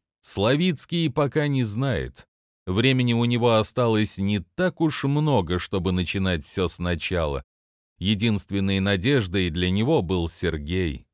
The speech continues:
но он только что, собственноручно, возможно, прикончил его. Все же выбраться из комплекса за полминуты, будучи на самом последнем его этаже, задача крайне непростая.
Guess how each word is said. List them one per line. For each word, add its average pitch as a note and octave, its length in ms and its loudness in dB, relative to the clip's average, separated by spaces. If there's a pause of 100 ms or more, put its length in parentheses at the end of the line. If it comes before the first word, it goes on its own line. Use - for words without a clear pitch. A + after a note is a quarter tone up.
(240)
но E2 180 0
он E2 200 -2
только B2+ 480 0
что, - 320 -10 (220)
собственноручно, E2 1300 -4 (340)
возможно, D3+ 720 2
прикончил G2 880 0
его. C#2+ 440 -6 (340)
Все A2+ 260 0
же G#2 120 -2
выбраться G2 540 -2
из F#2 200 -2
комплекса F2 760 -2
за F2+ 200 0
полминуты, E2+ 920 -2 (260)
будучи G2+ 420 0
на G2 160 0
самом F#2+ 400 -2
последнем G2+ 720 -2
его F2 360 0
этаже, F#2 560 0 (300)
задача D#3+ 680 2 (280)
крайне D#3 460 4
непростая. B2+ 1040 -2